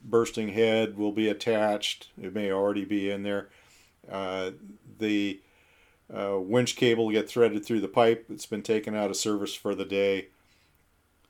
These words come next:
The new pipe is installed in so-, you know, a matter of hours, usually by early afternoon. Uh, they're reconnecting,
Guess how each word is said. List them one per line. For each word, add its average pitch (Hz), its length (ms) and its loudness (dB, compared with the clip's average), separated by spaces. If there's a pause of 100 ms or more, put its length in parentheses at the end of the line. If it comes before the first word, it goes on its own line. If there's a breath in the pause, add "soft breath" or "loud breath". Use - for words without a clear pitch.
The 98 100 -12
new 113 160 0
pipe 110 400 2
is 98 160 -4
installed 120 800 6 (360)
in 98 560 -6
so-, - 340 -6
you 98 160 -8
know, 95 100 -8
a - 20 -8
matter 101 280 0
of 98 80 -2
hours, 101 580 0 (540 soft breath)
usually 101 320 -6
by 101 200 0
early 104 320 2
afternoon. 117 720 -2 (1160)
Uh, 95 100 -12
they're 104 280 0
reconnecting, 104 1040 -2